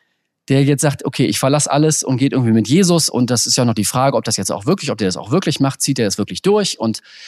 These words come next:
äh, dann kommen jetzt, aber alle anderen kommen auch mit dabei und, äh, Moment, das geht jetzt echt alles zu schnell.“ Und jetzt, und, und du predigst vielleicht noch nicht mal bei dieser großen Party. Was ist denn da los?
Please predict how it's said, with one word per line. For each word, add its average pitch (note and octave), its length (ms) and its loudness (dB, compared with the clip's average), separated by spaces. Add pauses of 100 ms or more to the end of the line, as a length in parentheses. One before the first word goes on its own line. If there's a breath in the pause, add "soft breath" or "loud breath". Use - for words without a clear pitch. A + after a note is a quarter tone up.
(440 loud breath)
äh, A#2 340 2
dann A#2+ 180 -2
kommen D3 200 2
jetzt, C3+ 120 0
aber B2+ 200 0
alle C3+ 160 2
anderen A#2 180 0
kommen - 220 -2
auch - 160 0
mit F3+ 160 2
dabei C#3 480 2
und, - 400 -4
äh, F2+ 220 -6 (100)
Moment, F2+ 480 -4
das B2 180 -2
geht - 180 -2
jetzt G2+ 220 -4
echt - 280 -4
alles G#2+ 240 -2
zu G#2 100 -4
schnell.“ E2+ 360 -6
Und B2 160 -4
jetzt, - 380 -4 (500)
und, - 380 -8
und D#3 80 0
du C#3+ 80 4
predigst G#3 380 -2
vielleicht A2+ 140 -4
noch A#2 80 0
nicht A2+ 120 -2
mal A2 80 -2
bei G#2 100 -2
dieser G2+ 180 -2
großen F#2+ 280 -4
Party. A#2 460 -6 (360 loud breath)
Was C#3 160 0
ist E3 140 -2
denn D#3+ 100 4
da D#3 60 4
los? D#3 360 -2